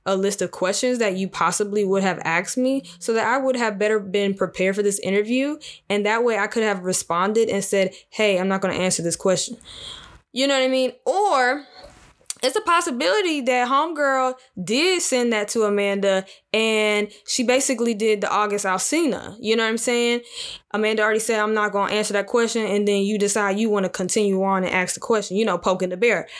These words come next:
We don't really have the full story. And so with that being said, I give grace on that situation. Have we seen her? Um, and again, I feel like a lot of y'all just sensitive on certain stuff. Have we seen her be,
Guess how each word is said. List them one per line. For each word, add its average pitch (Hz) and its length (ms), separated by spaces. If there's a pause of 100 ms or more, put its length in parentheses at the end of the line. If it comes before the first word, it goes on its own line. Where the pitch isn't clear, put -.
(160)
We 339 380
don't 302 360
really 277 320
have 240 500
the 196 140
full 220 300
story. 220 560 (260)
And 208 100
so 208 160
with 202 200
that 262 240
being 190 200
said, 180 420 (220)
I 240 120
give 226 200
grace 185 300
on 175 140
that 151 140
situation. - 760 (280)
Have 262 380
we 262 200
seen 285 420
her? 262 640 (800)
Um, 220 840
and 277 120
again, 330 260
I 453 100
feel 508 160
like 311 120
a 220 100
lot 214 140
of 214 80
y'all 196 180
just 185 220
sensitive 185 580
on 165 140
certain 165 240
stuff. - 440 (760)
Have 277 260
we 277 140
seen 302 460
her 277 360
be, 240 640